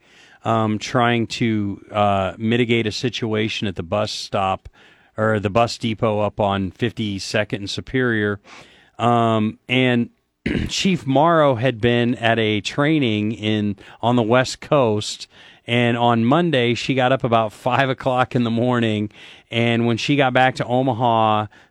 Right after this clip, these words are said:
to drive back to Lincoln on Monday night,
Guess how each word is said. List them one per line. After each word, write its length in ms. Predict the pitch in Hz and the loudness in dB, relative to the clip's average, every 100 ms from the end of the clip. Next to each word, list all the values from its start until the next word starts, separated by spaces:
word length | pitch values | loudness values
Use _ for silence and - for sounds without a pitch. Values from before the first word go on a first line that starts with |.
| - | -10
to 260 | - 123 107 | 0 2 2
drive 320 | 107 117 117 | 4 4 4
back 220 | 120 117 | 2 2
to 100 | 117 | -2
Lincoln 460 | 104 113 113 113 110 | -2 -2 0 0 -2
on 340 | 107 107 104 | 0 0 2
Monday 340 | 104 110 107 101 | 2 2 0 0
night, 520 | 107 117 113 107 | 0 2 2 0